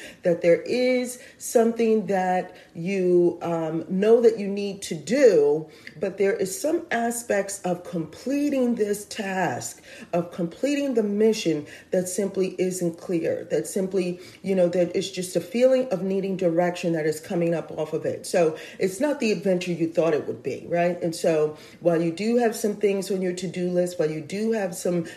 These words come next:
messages to convey and some things to get done, and you would love to complete it, you just are looking for a starting point. That's what it looks like today. So once you get direction, you'll be moving off, you'll be getting going. But today it just looks like, you know,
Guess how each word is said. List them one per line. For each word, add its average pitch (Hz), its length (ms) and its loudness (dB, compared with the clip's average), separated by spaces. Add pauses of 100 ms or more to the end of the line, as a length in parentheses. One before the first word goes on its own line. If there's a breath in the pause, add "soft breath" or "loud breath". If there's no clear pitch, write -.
messages 175 600 2
to 180 160 -4
convey 170 640 2
and 151 140 -2
some 151 200 -8
things 175 320 0
to 190 100 -8
get 165 340 -2
done, 170 560 2
and 156 300 -4 (220 loud breath)
you 165 100 -2
would 151 160 2
love 165 300 4
to 185 100 4
complete 277 560 0
it, 202 360 4 (180 loud breath)
you 160 160 -4
just 196 560 -4 (200)
are 170 400 2
looking 170 500 2
for 160 380 -2
a 156 80 -6
starting 160 480 -2
point. - 340 -12
That's 143 300 -6
what 147 100 -2
it - 100 -8
looks 135 280 -10
like 135 180 -8
today. 120 380 -6
So - 340 -2 (260 loud breath)
once 180 300 0
you 190 60 -2
get 175 240 0
direction, 202 540 2
you'll 165 180 2
be 160 140 0
moving 170 520 2
off, 233 260 0
you'll 165 160 6
be 160 120 0
getting 156 340 2
going. 180 340 0
But 165 140 4
today 170 320 2
it 170 120 0
just 170 220 -4
looks 165 220 -4
like, 151 320 0
you 180 100 0
know, 139 380 0